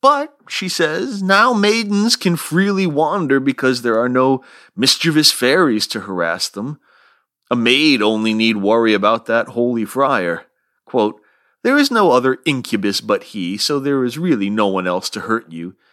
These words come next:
and he will do no more than take your virtue." Whoa, hang on. That was a heck of a swipe at the church.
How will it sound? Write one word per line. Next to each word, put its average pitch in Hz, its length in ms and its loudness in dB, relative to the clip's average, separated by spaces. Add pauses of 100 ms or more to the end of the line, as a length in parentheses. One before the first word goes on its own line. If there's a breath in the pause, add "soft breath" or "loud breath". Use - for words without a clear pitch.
(320)
and 196 100 0
he 302 300 0
will 147 160 0
do 120 240 4
no 104 240 0
more 98 320 -2
than 90 200 -8
take - 380 -6
your 87 140 -10
virtue." 92 680 -6 (1600)
Whoa, 156 640 2 (280)
hang 135 280 0
on. 78 220 0 (1000)
That 135 380 0
was 104 140 -8
a 92 80 0
heck 135 340 -4
of 104 100 -8
a 90 60 -6
swipe 82 460 -6
at - 80 -20
the - 100 -20
church. - 560 -8